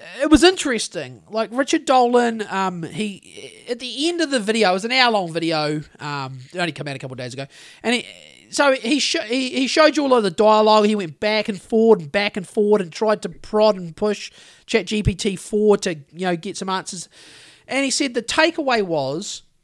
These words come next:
it's been programmed to have guardrails. It's very much the status quo. Um, it basically is very condescending,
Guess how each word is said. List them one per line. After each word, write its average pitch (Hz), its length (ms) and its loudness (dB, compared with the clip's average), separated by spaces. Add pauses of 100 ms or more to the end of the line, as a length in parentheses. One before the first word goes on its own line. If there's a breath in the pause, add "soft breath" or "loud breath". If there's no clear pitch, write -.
(1200)
it's 247 220 2
been 240 420 -2
programmed 247 560 2
to 208 60 -8
have 208 160 -4
guardrails. 175 920 -6 (100)
It's 196 180 -6
very 254 320 4
much 240 280 -4
the 180 80 -8
status 175 340 -6
quo. 147 340 -8 (880 soft breath)
Um, 160 560 -4 (140)
it 214 300 -2 (420)
basically 208 600 2
is 175 260 -10
very 220 260 -2
condescending, 220 800 -4